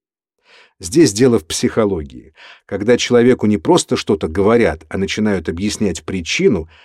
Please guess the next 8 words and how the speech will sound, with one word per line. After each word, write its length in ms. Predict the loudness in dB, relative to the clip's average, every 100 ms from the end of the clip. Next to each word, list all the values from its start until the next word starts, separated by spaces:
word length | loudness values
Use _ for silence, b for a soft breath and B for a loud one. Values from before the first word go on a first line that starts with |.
| b -12
его 240 | -2 -2
подсознание 800 | -2 -4 0 0 2 2 2 2
автоматически 800 | 0 0 0 -2 -6 -6 -4 -2
заносит 540 | 0 0 0 -2 -2 -2
высказывания 680 | -2 0 0 2 2 2
в 60 | 4
разряд 460 | 2 2 2 2 _ _
"достоверные". 1000 | -2 -2 0 0 2 0 0 -4 -16